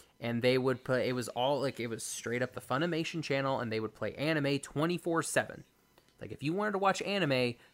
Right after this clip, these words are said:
they would play it, and they would always play a series, and you would get to watch that series basically from start to finish. They do, like, five, like,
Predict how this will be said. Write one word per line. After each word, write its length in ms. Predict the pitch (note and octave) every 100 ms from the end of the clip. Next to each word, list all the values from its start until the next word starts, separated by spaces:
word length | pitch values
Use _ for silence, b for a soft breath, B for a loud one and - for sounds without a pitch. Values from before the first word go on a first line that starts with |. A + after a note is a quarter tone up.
| _
they 140 | - B2+
would 200 | B2+ -
play 260 | - B2+
it, 140 | - - - - -
and 100 | A2+
they 80 | A#2
would 140 | A2+
always 440 | - A#2+ D#3 F#3+ -
play 280 | - F3+ F#3+
a 40 |
series, 680 | F#3+ D3+ B2+ A2 G#2+ A#2 - - - -
and 300 | B2 B2+ B2
you 120 | B2+
would 160 | C3+ C#3+
get 160 | D3
to 80 | -
watch 320 | C#3 G3 A3
that 180 | - B2+
series 380 | - G#3+ G3+ B2+
basically 480 | C3 C#3 C#3+ - C3
from 160 | C#3+
start 300 | B2+ - G2+
to 80 | -
finish. 520 | A#2 F#3+ - - - - - _
They 80 | -
do, 140 | A#2+ B2
like, 320 | A#2 G2+ - _ _
five, 220 | G#2 A2+
like, 400 | D3 - B2+ A#2+